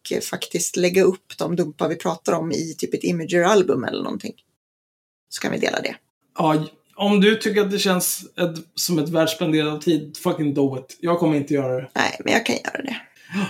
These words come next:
Speaker 2: Om det känns bra för dig, do it.
Speaker 1: För våra patrons.
Speaker 2: Ah.
Speaker 1: Tack och godnatt.
Speaker 2: Vinnare.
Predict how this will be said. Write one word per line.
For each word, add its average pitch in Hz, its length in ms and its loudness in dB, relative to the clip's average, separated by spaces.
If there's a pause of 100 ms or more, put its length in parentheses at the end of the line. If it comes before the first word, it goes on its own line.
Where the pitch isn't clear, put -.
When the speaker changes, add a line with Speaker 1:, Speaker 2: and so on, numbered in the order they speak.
(400)
Speaker 2:
Om 190 100 2
det 202 100 8
känns 202 240 4
bra 202 160 6
för 190 80 0
dig, 190 360 2
do 135 200 0
it. - 260 -10
Speaker 1:
För 262 260 6
våra 254 200 6
patrons. 240 960 2 (260)
Speaker 2:
Ah. 175 140 -2 (880)
Speaker 1:
Tack 370 180 4
och 427 60 8
godnatt. 302 560 2 (220)
Speaker 2:
Vinnare. 151 640 2